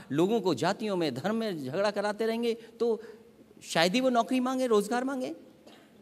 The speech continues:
लेकिन वो वक्त आ गया है जब नौजवान नौकरी और रोजगार और अपने भविष्य के बारे में सोचेगा। और मैं ये कह सकता हूँ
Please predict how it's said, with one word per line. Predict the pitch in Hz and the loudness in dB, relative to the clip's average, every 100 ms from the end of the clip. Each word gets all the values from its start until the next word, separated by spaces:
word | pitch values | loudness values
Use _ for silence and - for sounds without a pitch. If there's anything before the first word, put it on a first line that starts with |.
| - - - | -20 -20 2
लेकिन | 180 233 277 | 4 4 6
वो | 262 | 4
वक्त | 214 254 202 | 4 0 4
आ | 269 | 4
गया | 262 233 | 4 2
है | 190 104 - - - 139 | 0 -4 -10 -20 -8 -2
जब | 185 | 2
नौजवान | 160 190 185 190 | 4 2 2 2
नौकरी | 143 175 175 180 | 4 2 2 0
और | 160 | 2
रोजगार | 151 170 175 | 2 2 2
और | 165 | 2
अपने | 143 143 | 0 0
भविष्य | 131 175 - | -2 -4 -4
के | |
बारे | 139 120 | -4 -4
में | 113 | -4
सोचेगा। | 107 101 - - - - - - | -8 -12 -16 -18 -18 -20 -20 -2
और | 147 | 0
मैं | 160 240 | 4 4
ये | 262 | 4
कह | - 165 | 0 -4
सकता | - - | -6 -12
हूँ | 110 107 | -14 -14